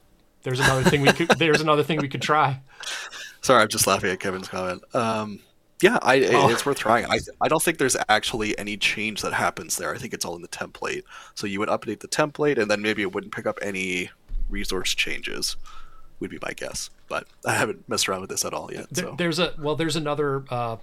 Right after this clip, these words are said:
Speaker 1: uh, test case we could try just to see what it does.
Speaker 2: Yeah.
Speaker 1: Yeah.
Speaker 2: For sure.
Speaker 1: What, what did Kevin
Speaker 2: And
Speaker 1: say? I didn't see. "I wonder what it does. Smart enough to do that. Sounds like my boss describing." <laughs> Yeah, there you go. <laughs> That's good. Uh,
Speaker 2: Yeah.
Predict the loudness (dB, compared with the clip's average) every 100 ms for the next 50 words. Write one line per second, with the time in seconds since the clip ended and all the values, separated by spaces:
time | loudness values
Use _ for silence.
0 | -14 -20 -20 -20 -16 -8 -6 -4 -2 -2
1 | -4 -8 -8 -6 -4 -6 -2 0 0 -2
2 | -4 -6 -6 -6 -6 -8 -10 -10 -10 -2
3 | 0 0 -6 -12 -20 -16 -14 -14 -12 -6
4 | -2 0 0 -2 -8 -4 -2 -2 -2 2
5 | 2 2 -4 -4 -6 -6 -6 -6 -6 -6
6 | -6 -6 -8 -6 -6 -6 -6 -8 -6 -6
7 | -6 -6 -8 -10 -12 -12 -8 -4 -4 -6
8 | -12 -10 -8 -6 -8 -10 -10 -8 -6 -8
9 | -8 -14 -12 -12 -12 -14 -2 0 2 6
10 | 8 8 4 0 0 -4 -6 -10 -10 -14
11 | -12 0 0 2 2 2 2 0 0 -4
12 | -12 -12 -12 -10 0 2 2 0 -4 -12
13 | -14 -14 -10 -10